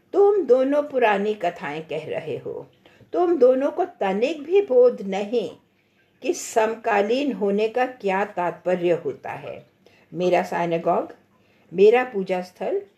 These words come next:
नितांत समकालीन है। प्रथम दो का प्रश्न था कि चूंकि आप समस्त की अनुमति दे चुके हैं, इससे अधिक आप क्या कर सकते हैं?"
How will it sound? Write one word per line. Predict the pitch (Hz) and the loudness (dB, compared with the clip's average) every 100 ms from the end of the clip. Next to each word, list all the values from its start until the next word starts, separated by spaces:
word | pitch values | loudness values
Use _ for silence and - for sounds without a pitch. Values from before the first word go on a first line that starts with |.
| _ - | _ -6
नितांत | 180 196 202 226 254 330 - | -4 0 0 2 0 -4 -10
समकालीन | - - 185 175 160 147 147 156 139 | -18 -4 -2 -2 -4 -4 -6 -10 -12
है। | - - - _ _ _ _ _ _ _ | -14 -16 -16 _ _ _ _ _ _ _
प्रथम | - 233 233 - 359 392 311 | 4 4 4 -4 -2 0 4
दो | 220 262 | 4 4
का | 269 | 0
प्रश्न | 254 - 196 - 208 | -4 -4 -6 -6 -12
था | 196 - 165 | -12 -8 -6
कि | 165 196 226 415 - _ _ _ _ | -6 -6 -6 -6 -10 _ _ _ _
चूंकि | - 285 302 - 403 403 - | -2 -2 -2 4 4 4 -4
आप | 185 233 269 | -4 -2 -4
समस्त | - 202 196 226 240 - | -6 -6 -2 -4 -4 -18
की | - 285 | -8 -6
अनुमति | - 220 220 226 302 320 | -4 -4 -2 -2 -2 -6
दे | 196 202 359 | 2 4 4
चुके | - 339 196 165 | 0 -2 -6 -10
हैं, | 147 104 - _ _ _ _ | -10 -16 -18 _ _ _ _
इससे | - - 330 - 415 | -14 -8 -4 0 0
अधिक | - 233 302 - | 0 -2 -2 -4
आप | - 254 254 | -4 -4 0
क्या | 302 | -2
कर | 392 480 | 2 2
सकते | 427 - 208 - 147 | 2 -2 -6 -8 -12
हैं?" | 147 78 - | -12 -14 -20